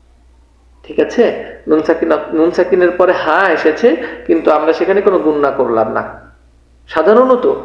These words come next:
নুন সাকিন এবং তানবিন থাকলে আমাদের গুণনা করতে হবে, সেদিকে খেয়াল রাখতে হবে,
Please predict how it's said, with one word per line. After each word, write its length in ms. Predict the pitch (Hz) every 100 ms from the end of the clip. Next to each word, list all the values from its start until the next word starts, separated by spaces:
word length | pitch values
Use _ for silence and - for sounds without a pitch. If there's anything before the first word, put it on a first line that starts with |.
| - - _ _ _
নুন 220 | 160 160 156
সাকিন 400 | 147 131 170 165
এবং 240 | 160 165 170
তানবিন 360 | 160 170 208
থাকলে 340 | 202 165 196 180
আমাদের 340 | 170 175 202
গুণনা 340 | 165 165 180
করতে 340 | 180 214 - 208
হবে, 200 | 214 226
সেদিকে 340 | 214 208 220
খেয়াল 360 | 220 - 175 175
রাখতে 260 | 147 -
হবে, 200 | 127 123